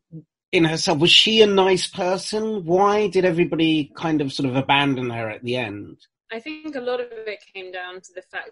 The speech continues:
Speaker 2: that it was very much frowned upon, uh, and people found out about the way that he treated his wife, just basically stopping talking to her. He did actually keep paying for his wife and gave her money, uh, even,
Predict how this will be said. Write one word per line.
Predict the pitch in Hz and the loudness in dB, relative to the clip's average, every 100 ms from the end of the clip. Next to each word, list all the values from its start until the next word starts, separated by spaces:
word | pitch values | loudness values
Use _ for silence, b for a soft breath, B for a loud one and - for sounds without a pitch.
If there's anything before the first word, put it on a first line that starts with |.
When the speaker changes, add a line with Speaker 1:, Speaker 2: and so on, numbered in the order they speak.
| 185 | -10
Speaker 2:
that | 170 - | -10 -12
it | 170 | -18
was | 180 _ | -20 _
very | 190 175 175 | -8 -8 -8
much | 151 - | -16 -16
frowned | 180 175 | -14 -12
upon, | 175 - 170 165 165 165 - _ | -16 -12 -12 -12 -18 -20 -20 _
uh, | 160 156 156 147 - | -16 -14 -14 -14 -16
and | 175 170 _ | -18 -20 _
people | 202 - | -16 -16
found | 185 185 175 | -12 -10 -8
out | 175 165 | -8 -8
about | 170 151 | -12 -10
the | 165 | -8
way | 160 | -8
that | 156 - | -8 -14
he | - | -20
treated | 175 156 160 | -20 -20 -18
his | 165 - | -18 -12
wife, | 202 196 196 196 - _ _ | -8 -6 -6 -8 -12 _ _
just | 180 - | -20 -14
basically | 180 165 165 175 165 | -12 -12 -16 -18 -18
stopping | - 196 170 175 | -10 -10 -10 -16
talking | 165 170 165 165 | -16 -16 -16 -20
to | 165 | -18
her. | 165 165 b b b | -16 -18 b b b
He | - | -12
did | 247 330 | -6 -6
actually | 240 - 226 | -6 -10 -14
keep | - 247 - | -12 -14 -14
paying | - 233 190 175 | -10 -8 -8 -12
for | - 160 | -14 -14
his | 156 | -12
wife | 151 156 180 - | -12 -10 -12 -14
and | 185 175 | -20 -14
gave | 190 185 | -12 -12
her | 185 | -14
money, | 180 175 170 196 _ _ | -16 -16 -16 -20 _ _
uh, | 180 170 170 - | -12 -10 -12 -12
even, | 190 175 170 | -14 -16 -20